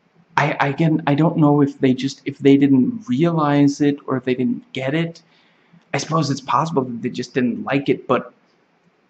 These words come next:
it's completely gone, and it really, like, you know, whether or not you like it, I quite, I really like that, that aspect, that he's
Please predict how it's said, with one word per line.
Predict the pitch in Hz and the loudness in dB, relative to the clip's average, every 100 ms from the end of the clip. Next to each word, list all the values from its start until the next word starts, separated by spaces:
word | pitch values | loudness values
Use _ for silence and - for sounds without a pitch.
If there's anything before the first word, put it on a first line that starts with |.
| _ | _
it's | 135 127 - | -8 -8 -6
completely | - 135 - - 151 151 147 131 | -2 -2 -4 -8 -2 -2 0 0
gone, | 127 127 107 101 | 2 0 -2 -6
and | 123 127 | 0 0
it | 127 | 0
really, | 123 131 143 127 120 | 0 4 4 4 0
like, | 127 139 139 - _ _ _ _ _ _ _ _ _ _ _ _ - | 4 4 2 -8 _ _ _ _ _ _ _ _ _ _ _ _ 0
you | 165 | 4
know, | 131 | 4
whether | 110 131 170 165 | 4 2 2 4
or | |
not | 135 135 131 139 | 4 2 -2 -4
you | 127 120 | -6 -4
like | 110 - | -6 -6
it, | - | -4
I | 160 165 | 2 2
quite, | 165 127 104 - _ _ | 2 -2 -2 -6 _ _
I | - 147 | -2 2
really | 135 123 143 131 117 | 2 2 4 4 2
like | 110 98 71 _ _ - | -6 -10 -16 _ _ -14
that, | 131 107 - - | -10 -10 -12 -10
that | 123 107 | -8 -6
aspect, | 101 - - 104 | -10 -10 -12 -10
that | 123 | -12
he's | - 123 | -4 -4